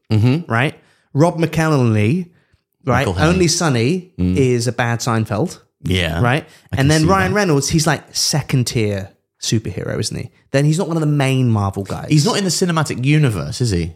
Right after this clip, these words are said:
Speaker 2: No, which is exactly why they bought Alpine, 'cause Alpine are the,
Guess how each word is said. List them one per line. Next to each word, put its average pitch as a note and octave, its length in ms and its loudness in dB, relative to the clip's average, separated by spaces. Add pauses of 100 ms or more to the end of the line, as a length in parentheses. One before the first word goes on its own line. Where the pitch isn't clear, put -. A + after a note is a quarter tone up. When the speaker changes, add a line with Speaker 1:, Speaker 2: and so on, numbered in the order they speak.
Speaker 2:
No, C3+ 420 0 (280)
which D3+ 360 0
is C#3 120 0
exactly D#3 480 0
why C#3+ 200 2
they B2+ 120 0
bought B2 200 -2
Alpine, A#2 440 -2
'cause - 180 -4
Alpine A#2+ 340 0
are A2+ 60 0
the, A2 80 0